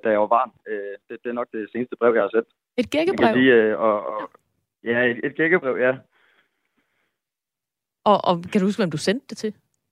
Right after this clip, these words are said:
Speaker 1: Ej, det har nok været til min, øh, far eller min mor, for i, i håb om, jeg kunne få et påskeæg, ikke? Altså, så, så vi, vi er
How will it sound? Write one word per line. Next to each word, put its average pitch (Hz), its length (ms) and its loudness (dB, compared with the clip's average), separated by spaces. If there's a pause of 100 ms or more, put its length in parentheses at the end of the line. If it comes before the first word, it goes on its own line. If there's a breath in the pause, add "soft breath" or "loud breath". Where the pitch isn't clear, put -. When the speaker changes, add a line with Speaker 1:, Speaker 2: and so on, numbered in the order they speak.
(1080)
Speaker 1:
Ej, - 140 -20
det 113 80 2
har 117 80 6
nok 117 200 2
været 110 240 2
til 117 120 -4
min, 107 160 -4
øh, 101 260 -4
far 113 160 0
eller 120 140 -2
min 110 140 -6
mor, 113 280 -4
for 107 260 -4
i, 101 360 -16
i 113 60 -8
håb 117 220 2
om, 117 140 -2
jeg 110 80 -4
kunne 104 200 -10
få 117 40 -2
et 117 120 -6
påskeæg, 113 440 -6
ikke? 120 240 -6
Altså, 107 240 -10
så, 101 400 2
så 110 100 6
vi, 104 380 0
vi 117 100 4
er 113 60 4